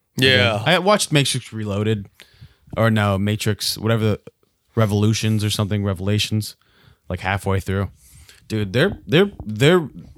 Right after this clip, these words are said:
Speaker 2: the concept is really good. I, those movies still hold up in, like, the concept.
Speaker 1: Yeah.
Speaker 2: Uh, and it could, it, they're making Matrix Four.
Speaker 1: Yeah,
Speaker 2: It's
Speaker 1: I
Speaker 2: in
Speaker 1: know.
Speaker 2: pre-production right now.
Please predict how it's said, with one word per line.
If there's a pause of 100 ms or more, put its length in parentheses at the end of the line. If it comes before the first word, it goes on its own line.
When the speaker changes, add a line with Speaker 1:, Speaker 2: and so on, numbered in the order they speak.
Speaker 2:
the
concept
is
really
good.
I, (320)
those
movies
still
hold
up
in,
like,
the
concept.
Speaker 1:
Yeah. (380)
Speaker 2:
Uh,
and (1120)
it
could,
it,
they're
making
Matrix
Four. (500)
Speaker 1:
Yeah,
Speaker 2:
It's
Speaker 1:
I
Speaker 2:
in
Speaker 1:
know.
Speaker 2:
pre-production
right
now.